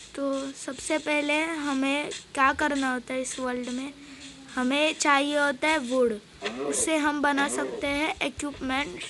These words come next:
अ, जैसे कि अब मुझे इसे मारना है, तो मुझे एक स्वॉर्ड बनानी पड़ेगी वुड की।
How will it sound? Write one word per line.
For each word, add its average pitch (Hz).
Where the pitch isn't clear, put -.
अ, 262
जैसे 285
कि 302
अब 285
मुझे 277
इसे 294
मारना 254
है, 220
तो -
मुझे 277
एक 294
स्वॉर्ड 285
बनानी 269
पड़ेगी 269
वुड 254
की। 220